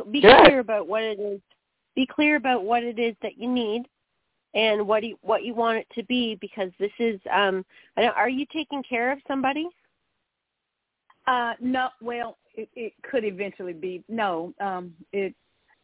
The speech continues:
Speaker 2: it's a family friend, in-laws, but there's a, also a grandbaby involved, which
Speaker 1: Yes.
Speaker 2: I adore, but I, I'm not, I'm not, I don't, I'm not trying to do that.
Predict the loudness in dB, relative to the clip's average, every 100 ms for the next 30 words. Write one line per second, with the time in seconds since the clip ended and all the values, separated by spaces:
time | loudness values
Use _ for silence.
0 | _ _ _ _ _ _ -4 -2 -4 -6
1 | -4 -2 -2 -6 -8 -8 -6 -4 -6 -8
2 | -14 _ _ _ -6 -2 0 2 2 0
3 | -4 -12 _ -8 -2 -2 -2 -4 0 -2
4 | 0 -8 -6 -8 -4 -4 -2 -6 -6 -8
5 | -10 -6 -4 -2 0 0 0 -2 -12 -16
6 | _ _ -4 -4 -12 -20 _ _ -2 -2
7 | -4 _ _ _ 0 2 2 0 0 2
8 | 2 0 -6 -8 -6 -6 -6 -8 -10 -8
9 | -10 -10 -12 -12 -10 -10 -12 _ _ _
10 | -12 -12 -12 -18 _ -4 -4 -6 -8 -8
11 | -6 -8 -10 -14 -20